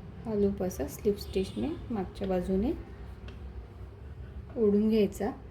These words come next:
हे झालं आपले तीन पॉपकॉर्न स्टिच, तीन चेन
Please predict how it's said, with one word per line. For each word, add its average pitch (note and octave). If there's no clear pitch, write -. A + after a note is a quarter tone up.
हे G3+
झालं F#3+
आपले A3
तीन G#3+
पॉपकॉर्न G3+
स्टिच, A3
तीन G#3+
चेन A3